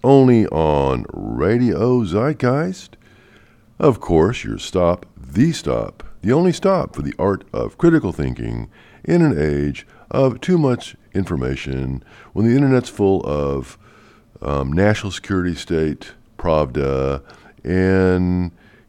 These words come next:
cat blogs posing as political sites, and porn,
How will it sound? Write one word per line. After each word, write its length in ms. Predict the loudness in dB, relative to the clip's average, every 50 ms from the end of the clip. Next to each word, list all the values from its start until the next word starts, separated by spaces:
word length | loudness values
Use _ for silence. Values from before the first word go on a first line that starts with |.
| _ _ -8
cat 340 | -2 0 2 2 2 0
blogs 640 | -4 -8 -6 -6 -4 -4 -6 -6 -6 -8 -10 -12 -18 -20 -20 -18 -10
posing 400 | -4 -2 -2 -2 -2 -4 -4 -4
as 200 | -4 -4 -4 -6
political 480 | -8 _ -6 -4 -2 -2 -2 -4 -8 -10
sites, 600 | -8 -6 -6 -4 -4 -4 -4 -4 -6 -6 -10 -14 -20 -20 -20 -20 -20 -12 -6
and 360 | -2 0 2 2 2 0 -2
porn, 720 | -4 -4 -4 -4 -4 -4 -4 -6 -6 -6 -6 -6 -8 -10